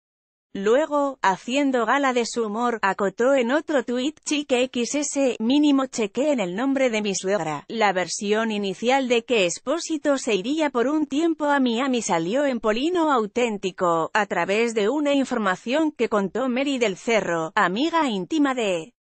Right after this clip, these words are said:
Lali: 'Che, me encuentro en revistas contando que me voy a vivir a Miami con mi novio porque mi disquera me lo exige, cosa que jamás dije porque jamás hice esas notas porque además no es verdad.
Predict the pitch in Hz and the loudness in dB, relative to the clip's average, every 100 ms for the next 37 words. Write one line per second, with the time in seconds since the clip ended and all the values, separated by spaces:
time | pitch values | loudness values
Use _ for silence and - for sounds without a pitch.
0 | _ _ _ _ _ - 214 349 359 330 | _ _ _ _ _ 0 0 2 -2 -4
1 | - 262 294 254 208 185 226 339 330 320 | -4 -2 0 0 -2 -4 -4 -4 -2 -2
2 | 240 190 165 226 294 - 277 240 254 233 | -2 -2 -2 -2 -4 -2 -2 -2 -4 -2
3 | 220 208 190 175 170 165 240 208 190 196 | 0 0 0 -4 -4 -4 -2 0 2 2
4 | 247 254 226 208 240 240 220 185 185 233 | 2 2 0 -2 -2 0 0 0 0 0
5 | 226 - 202 180 165 208 311 302 294 277 | -2 0 -2 -2 -4 -2 -2 -2 -2 -2
6 | 262 247 220 220 233 - 254 196 160 160 | -2 -2 -2 -4 -4 -4 -2 -2 -4 -6
7 | 233 226 208 196 - 220 214 190 147 - | -4 -2 -2 -4 -8 -8 -8 -8 -8 -2
8 | 285 320 285 262 247 233 214 302 302 254 | -2 0 -4 -4 -2 0 2 2 0 -2
9 | 311 302 294 254 233 240 202 180 175 247 | -4 -4 -2 -2 -2 -2 -4 -4 -2 -2
10 | - 302 - 269 254 311 294 247 220 269 | 0 -4 0 2 2 0 -4 -4 -2 -2
11 | 311 277 - 220 214 196 180 175 165 233 | -2 -4 -2 -4 0 0 0 0 0 0
12 | 240 233 262 277 330 349 311 262 190 151 | 0 -2 0 -2 -2 -2 0 2 0 -2